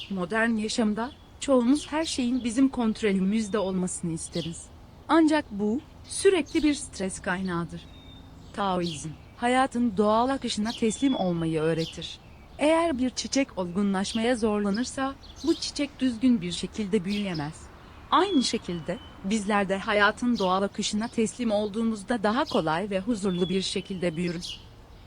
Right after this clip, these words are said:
Kontrolü bırakmak, kaygıdan kurtulmanın en etkili yollarından biridir. Bu,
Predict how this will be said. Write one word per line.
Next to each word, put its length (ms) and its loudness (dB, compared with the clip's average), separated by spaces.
Kontrolü 520 2
bırakmak, 460 -2
kaygıdan 520 2
kurtulmanın 760 0
en 180 0
etkili 380 -2
yollarından 640 2
biridir. 440 -6
Bu, 280 0